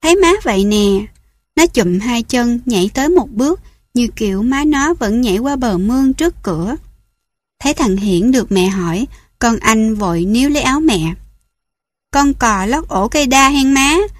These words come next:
má đi đánh giặc cho con, không phải cho thằng Hiển hen má." Thằng Hiển vội níu lấy tay mẹ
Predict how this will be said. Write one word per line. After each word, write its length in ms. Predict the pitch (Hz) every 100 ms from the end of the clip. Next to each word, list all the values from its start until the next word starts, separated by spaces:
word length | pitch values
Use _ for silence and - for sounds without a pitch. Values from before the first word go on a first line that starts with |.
| _ _ 330
má 100 | 339
đi 160 | 294
đánh 200 | 277 370 359
giặc 220 | 202 -
cho 120 | 269
con, 380 | - 277 277 277 - _ _ _ -
không 120 | 294
phải 220 | 285 202 269
cho 160 | 302
thằng 200 | 294 202
Hiển 360 | 208 202 190 302
hen 200 | 339 285
má." 180 | 285 285 359 466 - - _ _ _ _ _ _ _ _ _ _ _
Thằng 200 | - 226
Hiển 380 | 208 208 190 254
vội 240 | 254 185 196
níu 200 | 233 277
lấy 180 | 277
tay 220 | 320 269 233
mẹ 340 | 214 175